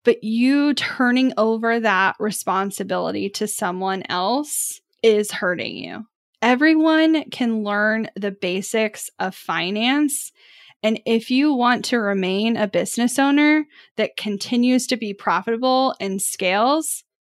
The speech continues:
you have to have a basic understanding of money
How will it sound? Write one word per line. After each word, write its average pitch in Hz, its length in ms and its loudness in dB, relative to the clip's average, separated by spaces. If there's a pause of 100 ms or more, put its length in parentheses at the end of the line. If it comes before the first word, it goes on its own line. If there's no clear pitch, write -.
(160)
you 262 320 2
have - 560 2
to 240 100 0
have 202 300 0
a 202 80 -2
basic 196 460 -4
understanding 180 1080 -6 (560)
of 190 160 -4
money 190 560 -2